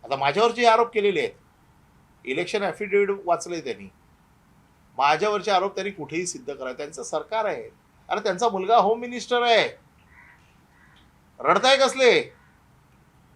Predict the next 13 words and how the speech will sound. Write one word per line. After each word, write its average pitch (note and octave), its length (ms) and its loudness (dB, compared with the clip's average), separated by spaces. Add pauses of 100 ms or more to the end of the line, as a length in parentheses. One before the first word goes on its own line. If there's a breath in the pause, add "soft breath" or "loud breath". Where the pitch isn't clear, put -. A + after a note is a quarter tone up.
(380)
मी A#3 320 -2 (120)
ते A3 160 6
जे A#3+ 140 0
म्हणतायत, A#3 500 2
मी A3+ 120 -6
जी A3 160 -4
घरं G3 260 4
खाली G#3+ 200 2
केली, A3 320 0 (920)
तिकडे G3+ 260 2
जाऊन A#3 240 6
विचारा F#3+ 480 4
लोकांना. D#3 500 2